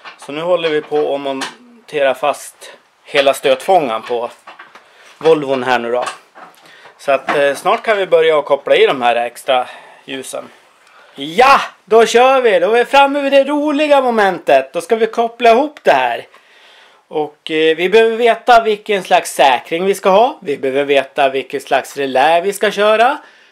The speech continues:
Vi behöver veta tjockleken på kablar. Allt det här har jag lagt i en länk nere i beskrivningen. Och där har du också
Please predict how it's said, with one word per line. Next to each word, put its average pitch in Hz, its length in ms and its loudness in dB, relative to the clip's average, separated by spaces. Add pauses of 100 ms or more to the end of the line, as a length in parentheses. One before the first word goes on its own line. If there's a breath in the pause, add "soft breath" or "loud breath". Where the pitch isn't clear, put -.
(120 soft breath)
Vi 131 180 -8
behöver 135 340 -2
veta 135 380 0
tjockleken 139 760 -2
på 131 100 -8
kablar. 143 680 -2 (600 soft breath)
Allt 302 440 0
det 165 80 2
här 139 500 0 (320 soft breath)
har 139 160 -2
jag 139 80 0
lagt 143 360 0
i 147 60 -2
en 156 180 -4
länk 123 640 -4 (420)
nere 135 220 -4
i 120 40 -8
beskrivningen. 123 880 -4 (340 soft breath)
Och - 300 -12
där 165 160 4
har 170 140 2
du 165 60 4
också 170 300 -2